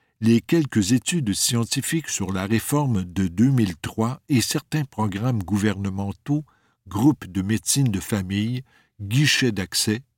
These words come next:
par exemple, sont plutôt réalisés par des chercheurs universitaires avec un financement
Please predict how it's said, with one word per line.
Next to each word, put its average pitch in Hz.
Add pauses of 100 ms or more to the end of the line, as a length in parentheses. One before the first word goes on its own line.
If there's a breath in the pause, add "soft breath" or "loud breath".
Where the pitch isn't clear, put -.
(160)
par 98
exemple, 92 (440 soft breath)
sont 131
plutôt 147
réalisés 120
par 92
des 95
chercheurs 117
universitaires 113
avec 127
un 101
financement 139